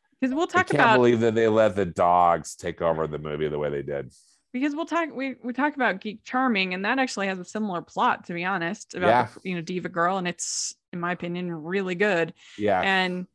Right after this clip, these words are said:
Speaker 1: uh, so they could have done more to elevate it, but I guess just the songs I thought were pretty good, and so that and some of the,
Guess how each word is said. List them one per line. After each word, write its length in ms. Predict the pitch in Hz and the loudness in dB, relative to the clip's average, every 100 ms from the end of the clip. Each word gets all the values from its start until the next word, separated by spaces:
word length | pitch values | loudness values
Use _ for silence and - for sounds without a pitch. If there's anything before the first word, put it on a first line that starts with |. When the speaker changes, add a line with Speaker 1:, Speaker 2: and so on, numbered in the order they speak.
| _ _ _ - | _ _ _ -10
Speaker 1:
uh, 180 | 180 156 | -6 -4
so 120 | 240 | 0
they 100 | 226 | 2
could 180 | 247 277 | 4 4
have 140 | 240 | 4
done 200 | 196 202 | 2 0
more 220 | 190 185 | -2 -4
to 160 | 190 214 | -4 -2
elevate 420 | 180 190 196 214 | -2 -2 0 0
it, 200 | 233 233 - | 0 -2 -4
but 160 | 202 | -2
I 100 | 185 | 0
guess 280 | 190 196 - | 0 -2 -4
just 280 | 196 - - _ | -10 -14 -16 _
the 60 | 190 | -8
songs 480 | - 226 214 202 | -2 2 2 0
I 100 | 190 180 | -2 -4
thought 280 | 185 180 | -4 -4
were 140 | 170 175 | -4 -10
pretty 420 | - - 185 165 | -14 -8 -8 -4
good, 420 | 180 175 175 170 - | 0 2 0 -2 -4
and 440 | 175 175 170 - | -4 -4 -6 -8
so 600 | - 185 170 165 170 180 _ _ _ - | -6 -4 -2 -2 -4 -8 _ _ _ -4
that 400 | 175 170 165 175 | 0 2 2 -2
and 80 | |
some 180 | 180 175 | -4 -6
of 140 | 170 - | -6 -4
the, 440 | 170 165 165 170 | -2 0 -2 -6